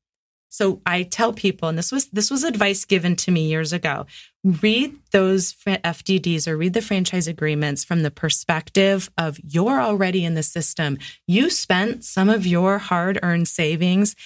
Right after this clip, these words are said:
to get into this system. Now, how are you gonna feel if the guy over on the next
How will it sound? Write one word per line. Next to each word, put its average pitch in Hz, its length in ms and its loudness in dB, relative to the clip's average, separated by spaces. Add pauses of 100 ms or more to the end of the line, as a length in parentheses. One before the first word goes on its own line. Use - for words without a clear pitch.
(160)
to 175 140 0
get 170 200 0
into 190 360 2
this 175 200 2
system. 143 560 0 (280)
Now, 220 80 4
how 240 180 0
are 294 80 0
you 269 160 6
gonna 226 200 2
feel 226 340 2
if 175 120 -4
the 185 80 -2
guy 185 300 0
over 180 300 0
on 170 160 -2
the 165 60 0
next - 440 -4